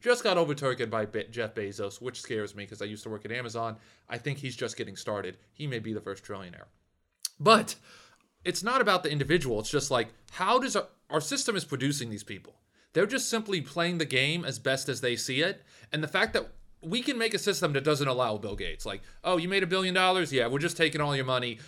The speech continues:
and your, your corporation's nationalized. Suck it." I, and we don't have to do that, but we allow them to do that, and that's a crime.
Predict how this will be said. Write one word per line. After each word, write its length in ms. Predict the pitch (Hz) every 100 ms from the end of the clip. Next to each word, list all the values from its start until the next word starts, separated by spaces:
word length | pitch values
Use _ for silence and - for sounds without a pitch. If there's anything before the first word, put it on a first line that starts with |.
| -
and 340 | 135 127 123 104 - _
your, 280 | - 135 135
your 200 | 135 131 - _ _
corporation's 520 | 160 135 127 110 110
nationalized. 600 | 113 98 90 95 87 85
Suck 280 | - 123 95
it." 160 | 73 - _ _
I, 240 | - 120 - - 151 139
and 140 | 165
we 60 | 190
don't 120 | 156
have 140 | 143
to 80 | 139
do 180 | 123 113
that, 180 | 101 104
but 200 | 120 117 _ _ _
we 260 | 160 180 226
allow 400 | 165 143 151 156
them 220 | 135 123
to 40 | 113
do 200 | 113 123
that, 340 | 165 185 180 _ -
and 220 | 139 127
that's 320 | 135 123 113
a 60 | 101
crime. 320 | - 76 62